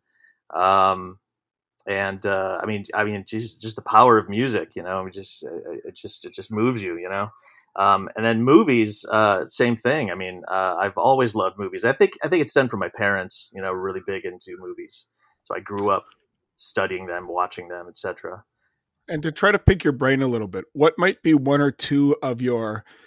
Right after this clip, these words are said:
Speaker 2: favorite musical influences? And what might be one or two of your favorite movie influences, be it from any genre, any actress, any time frame?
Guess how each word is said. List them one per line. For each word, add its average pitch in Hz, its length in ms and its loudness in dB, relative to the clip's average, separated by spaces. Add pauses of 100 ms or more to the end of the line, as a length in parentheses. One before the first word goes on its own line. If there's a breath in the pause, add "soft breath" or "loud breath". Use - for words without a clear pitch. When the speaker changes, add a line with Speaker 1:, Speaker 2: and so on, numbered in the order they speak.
Speaker 2:
favorite 139 560 0
musical 127 480 0
influences? 190 720 -4 (400)
And 131 160 0
what 160 180 6
might 160 280 2
be 165 120 2
one 147 240 4
or 143 100 2
two 143 280 2
of 139 80 0
your 135 140 0
favorite 131 400 -2 (720 soft breath)
movie 165 380 0
influences, 110 540 -6
be 139 160 0
it 147 100 0
from 127 220 -6
any 151 220 6
genre, 139 480 0
any 139 220 0
actress, 127 540 -2
any 131 220 -2
time 120 300 -6
frame? 95 300 -16